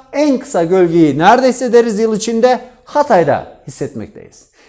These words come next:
Yine gece ile gündüz arasındaki süre farkı arkadaşlar. Ekvatorda gece ile gündüz süresi arasındaki fark sıfırdır.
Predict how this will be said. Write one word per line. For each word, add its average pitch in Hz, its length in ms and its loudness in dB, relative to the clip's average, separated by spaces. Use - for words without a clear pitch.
Yine 240 460 0
gece 190 300 2
ile 320 120 2
gündüz 277 440 0
arasındaki 226 640 0
süre 220 280 2
farkı 107 360 -2
arkadaşlar. 76 460 -16
Ekvatorda 294 580 4
gece 226 360 0
ile 269 160 2
gündüz 247 380 -2
süresi 254 300 -2
arasındaki 226 460 -2
fark 277 300 0
sıfırdır. - 800 -6